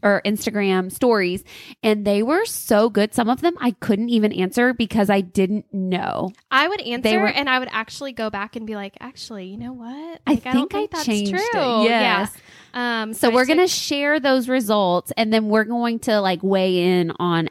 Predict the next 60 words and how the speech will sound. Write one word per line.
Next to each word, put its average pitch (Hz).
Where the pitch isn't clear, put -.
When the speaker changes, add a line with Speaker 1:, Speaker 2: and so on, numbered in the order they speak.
Speaker 1:
our 165
answers 147
Speaker 2:
Well, 254
and -
Speaker 1:
on 247
Speaker 2:
you 254
know 254
Speaker 1:
them. 262
Speaker 2:
what, 226
you 247
guys? 247
I 240
took 277
screenshots 226
of 247
all 262
of 254
them, 269
and 220
of 214
course, 220
they're 214
not 202
there. 202
Where 226
are 202
they? 220
I 226
feel 339
like 349
they 311
go, 226
like 208
Speaker 1:
Where, 202
and 196
see, 381
mine 381
doesn't 349
do 294
that. 196
Speaker 2:
It's 254
very 311
strange 285
that 269
mine 233
does 233
that. 214
It, -
like, 247
goes 254
in 262
the 247
order 226
of 233
when 226
you 233
created 220
'em 214
or 220
something. 226